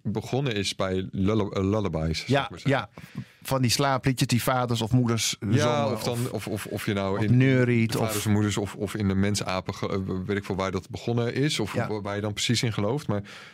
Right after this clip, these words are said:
Speaker 1: dat het bego-, dat onze musicaliteit is inmiddels aange-, eh, aangeboren. Het is een biologisch gegeven ook dat
Speaker 2: Ja.
Speaker 1: we muzikaal zijn. Maar dat komt uit, eh, de behoefte van de moeder om een, een kind in slaap te sussen.
Speaker 2: Ja.
Speaker 1: En, en dus dat het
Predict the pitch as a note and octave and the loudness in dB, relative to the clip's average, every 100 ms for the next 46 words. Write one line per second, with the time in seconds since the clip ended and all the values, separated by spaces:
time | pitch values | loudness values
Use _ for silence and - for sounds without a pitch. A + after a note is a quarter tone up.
0 | - G#2+ G2 F#2+ G2+ - - G#2 G#2 - | -6 -4 -2 -4 -4 -6 -4 -4 -2 -4
1 | G#2+ G#2 G#2+ G2 G#2 G2 F#2+ A2 B2 D3+ | -2 2 2 2 0 -2 0 0 0 -2
2 | - G#2+ - - - G#2+ A2+ G#2+ - G2+ | -6 -6 -8 -6 -2 2 2 0 -2 -4
3 | G2 - - - - G#2+ A2+ A#2 A#2 C3+ | -2 -4 -4 -8 -4 -4 -2 0 2 2
4 | E3+ A#2+ G#2 F#2+ F#2+ F#2+ A2 - - F#2 | 0 0 0 2 2 2 0 -2 -4 -2
5 | G2+ A2+ - B2 D#3 A2+ A#2+ A2+ A2 A#2 | -2 -2 -2 -4 -4 -4 -2 -4 -8 -6
6 | A#2 A2+ C3 G3 - - - - - G2 | -6 -4 -4 -4 -8 -18 -20 -18 -6 -2
7 | G2+ - - _ _ - D#3 F#3 G3 - | -2 -4 -12 _ _ -2 2 4 2 0
8 | B2+ B2+ B2+ B2+ - - _ _ _ - | -2 0 0 -2 -6 -10 _ _ _ -4
9 | G#2 G2+ G2 G2 G#2 D3+ - A2 A2 G2+ | 0 0 2 2 2 2 0 -2 0 0
10 | G2+ - - F#2 F#2 A#2+ C3+ B2+ C3 - | 0 -2 -6 0 2 4 4 2 -2 -10
11 | - G2+ G2+ G2+ G2+ G2 A#2 A2+ - C3 | -6 -2 -2 -2 -4 -2 -2 -2 -2 -2
12 | B2+ - - D#2+ - - F#2+ F2+ - _ | -4 -6 -6 -6 -8 -6 -4 -6 -10 _
13 | _ _ G2+ G2 G2+ G#2+ G#2+ A2 - A2 | _ _ -6 -4 -2 2 4 2 2 0
14 | G#2 | -2